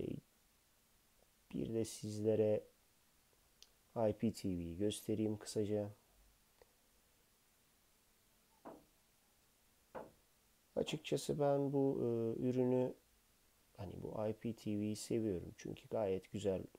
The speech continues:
e, içerisinde uygulamalar var. Güzel, e, yerli ve yabancı film kanalları olsun, haber kanalları olsun vesaireler var.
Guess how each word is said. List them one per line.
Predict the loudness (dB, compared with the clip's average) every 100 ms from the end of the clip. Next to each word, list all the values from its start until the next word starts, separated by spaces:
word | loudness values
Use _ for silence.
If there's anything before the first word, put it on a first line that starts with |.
| _ -14
e, | -10 -10 -10 -10 -10
içerisinde | -8 -4 -4 -6 -6 -4 -2 -4 -6 -20 -20 -20 -20 _ _ _ -2
uygulamalar | 0 2 2 0 0 -2 -2
var. | -6 -10 -6
Güzel, | -4 -2 -2 -2 -4
e, |
yerli | -4 -2 0 0 0 0
ve | 0
yabancı | 0 -2 -4 -4 -2 -4 -4 _ -20 -20 -20 _
film | 0 2 2
kanalları | 0 -2 0 0 0 0
olsun, | 0 -2 -4 -6
haber | -4 -2 -2 -4
kanalları | -4 -2 0 0 -2 -2
olsun | -2 -4 -8 -4 -4
vesaireler | -4 -4 -4 -4 -6 -8 -8
var. | -2 -2 -4 -14